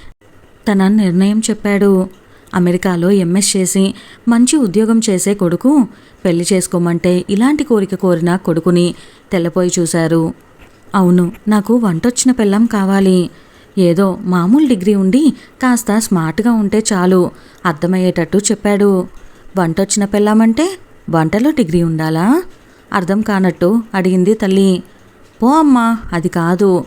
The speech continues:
చక్కగా మన సాంప్రదాయ వంటలు రుచిగా చేసే అమ్మాయిని చూడండి. ఉద్యోగాలు చేసే అమ్మాయిలు నాకొద్దు. నాకు తిండి సుఖం, ఇంటి సుఖం కావాలి." వద్దని మొత్తుకున్నా వినకుండా యూఎస్ పంపారు.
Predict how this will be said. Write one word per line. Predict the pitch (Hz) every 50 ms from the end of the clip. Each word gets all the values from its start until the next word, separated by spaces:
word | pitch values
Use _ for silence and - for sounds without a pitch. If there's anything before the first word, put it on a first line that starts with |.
| - - - - - - - - - - 180
చక్కగా | - - 180 165 175 175 - - - - - - 214
మన | 226 247 262
సాంప్రదాయ | 247 - 190 170 185 196 311 302 311 294 262 233
వంటలు | 202 202 190 185 185 175 175 190 214
రుచిగా | 214 170 170 - - 202 262 294 294 -
చేసే | 202 185 - 196
అమ్మాయిని | 180 175 170 165 160 170 202 196 -
చూడండి. | 208 185 190 190 190 185 185 175 175 175 - - - - - - - - - _ -
ఉద్యోగాలు | 180 156 156 220 254 285 302 294 269 247 -
చేసే | 208 185 - 202
అమ్మాయిలు | 190 180 180 180 180 175 175 175 214
నాకొద్దు. | 233 233 220 - 185 165 151 - 233 247 226 180 170 - - - - - _ _ - - - - -
నాకు | 208 196 190 185 - 202 226
తిండి | 233 - - 208 190 190 202
సుఖం, | 196 - 190 - 190 190 190 190 -
ఇంటి | 208 202 202 202 277
సుఖం | - - 254 247 262 277 277
కావాలి." | 254 208 185 175 180 190 185 180 180 185 180 170 - - - - - - - - - 185
వద్దని | 180 175 156 151 190 185 190 185
మొత్తుకున్నా | 190 185 175 - - 208 214 190 190 226 277 311 262 - - - - - -
వినకుండా | 180 180 175 170 - 180 175 170 180
యూఎస్ | 214 208 180 185 226 254 254 - -
పంపారు. | 254 220 196 226 220 202 196 196 190 180 175 - -